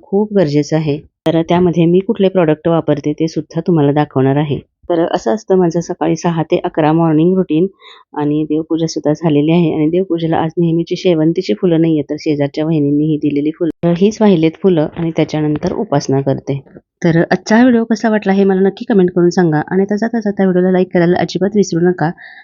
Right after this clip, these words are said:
आणि अजून तुम्ही आपल्या चॅनलला सबस्क्राईब केलं नसेल तर प्लीज सबस्क्राईब करा. आणि अजून कोणत्या विषयावरचे व्हिडिओ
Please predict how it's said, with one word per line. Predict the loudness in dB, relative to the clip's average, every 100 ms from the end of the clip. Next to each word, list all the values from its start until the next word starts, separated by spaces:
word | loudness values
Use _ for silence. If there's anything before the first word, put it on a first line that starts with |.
| _ 0
आणि | 0
अजून | 0 -2 -2
तुम्ही | 2 2
आपल्या | 2 0 0
चॅनलला | 0 0 0 0
सबस्क्राईब | -2 -2 -2 0 2
केलं | 4
नसेल | 4 2 -2 -2
तर | -2 -2
प्लीज | -2 -2 0 -2
सबस्क्राईब | -4 -2 -2 0
करा. | 0 0 -2 -16 -20 -6 0
आणि | 2
अजून | 2 -2 -2
कोणत्या | 2 2 2
विषयावरचे | 0 2 4 4 2 0
व्हिडिओ | 2